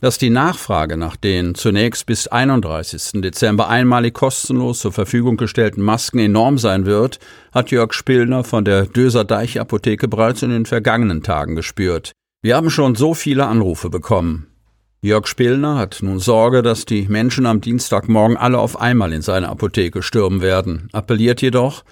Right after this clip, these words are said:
genau das nicht zu tun. Schließlich müsse der normale Betrieb auch weiterlaufen und lange Warteschlangen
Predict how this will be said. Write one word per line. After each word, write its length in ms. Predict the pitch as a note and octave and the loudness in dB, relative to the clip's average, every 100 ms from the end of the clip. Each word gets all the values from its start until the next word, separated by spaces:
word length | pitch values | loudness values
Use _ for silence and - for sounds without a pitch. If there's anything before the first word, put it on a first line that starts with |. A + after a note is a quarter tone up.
| _ | _
genau 320 | - B2 A2 A#2 | 0 2 2 2
das 420 | G2 G#2 - - | 0 -2 -6 -2
nicht 320 | A2 - - | 0 0 -8
zu 160 | - - | -10 -10
tun. 420 | - D#2+ F2+ G2+ _ _ _ - | -10 -10 -12 -16 _ _ _ -6
Schließlich 540 | D#3 D#3+ - E2 G#2 | -2 -2 -2 -6 -2
müsse 400 | B2 A#2+ B2 G#2+ - - - | 0 2 4 2 0 -18 -4
der 120 | B2+ | 2
normale 400 | B2 A#2 A#2+ C3+ | 4 4 2 2
Betrieb 460 | A#2+ A2 - A#2+ - | 0 -4 0 -2 0
auch 200 | A#2+ - | -4 0
weiterlaufen 720 | A#2 B2 B2 B2 C3 D3 C3+ | 0 2 2 2 2 0 0
und 180 | A2+ G2+ | 0 2
lange 280 | G#2+ B2+ A2 | 2 2 2
Warteschlangen 720 | G2+ G#2 G#2+ A#2+ A2 G#2+ | 0 -2 -4 0 2 2